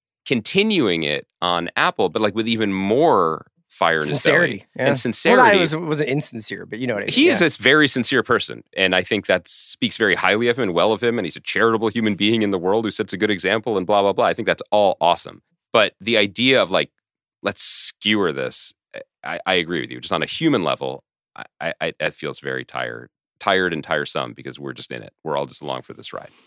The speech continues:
Speaker 2: <sighs> Let's, let's start it up, man.
Speaker 1: Do, do you wanna, do you wanna, do you have any, would you like to speak your truth on the Oscar noms? Do you have any thoughts there?
Speaker 2: I have none.
Speaker 1: Did you know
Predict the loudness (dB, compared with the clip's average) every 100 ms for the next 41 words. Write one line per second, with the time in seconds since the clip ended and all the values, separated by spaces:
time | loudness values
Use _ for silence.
0 | _ _ _ _ _ -16 -14 -10 -10 -10
1 | -6 -6 -2 -2 -2 -2 -4 -4 -8 -8
2 | -6 -6 -6 -4 0 2 2 0 -2 0
3 | 0 0 -6 _ -14 0 2 2 0 -2
4 | -6 -2 0 2 -2 -2 -4 -2 -4 -2
5 | -2 0 -2 -2 -2 -4 -6 -6 -4 -4
6 | -4 -4 -4 -4 -4 -8 -8 -4 -4 -2
7 | -6 -10 -14 _ _ _ _ _ _ -2
8 | 0 2 4 4 4 2 -4